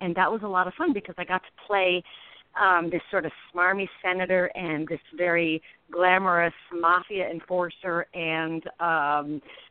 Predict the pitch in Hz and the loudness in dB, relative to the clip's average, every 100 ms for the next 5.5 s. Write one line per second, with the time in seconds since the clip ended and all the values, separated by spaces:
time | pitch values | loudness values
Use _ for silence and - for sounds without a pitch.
0 | _ 185 170 156 165 151 196 202 - 139 | _ 2 4 4 2 2 0 0 -6 -8
1 | 151 160 160 156 - 196 180 - 143 135 | -8 -8 -4 -6 -2 0 0 -4 -10 -8
2 | 151 160 - 196 - 165 151 147 - 180 | -8 -8 -4 -6 -6 -8 -6 -8 -2 0
3 | 139 123 - - - _ 190 185 - 185 | 0 -4 -18 -20 -20 _ -2 -2 0 2
4 | 175 170 - _ - - 220 208 240 233 | 4 2 0 _ -4 -2 -2 0 -2 -2
5 | 262 - 196 170 | -6 -4 -4 -4